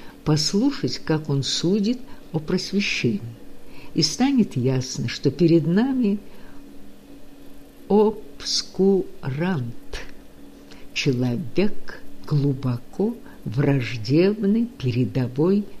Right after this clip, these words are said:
мысли, прогрессу, твердолобый крепостник. Толкуют: «Просвещение, просвещение», а это, это фук.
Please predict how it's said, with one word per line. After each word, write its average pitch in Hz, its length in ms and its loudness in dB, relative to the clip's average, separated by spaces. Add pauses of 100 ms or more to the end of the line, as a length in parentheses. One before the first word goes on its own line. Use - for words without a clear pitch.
(140)
мысли, 123 760 2 (460)
прогрессу, 143 840 2 (720)
твердолобый 165 1600 4 (580)
крепостник. 135 1120 -4 (880)
Толкуют: 147 600 2
«Просвещение, 143 1300 0
просвещение», 143 1160 2 (260)
а 143 120 4
это, 143 420 2 (380)
это 170 260 6
фук. - 560 0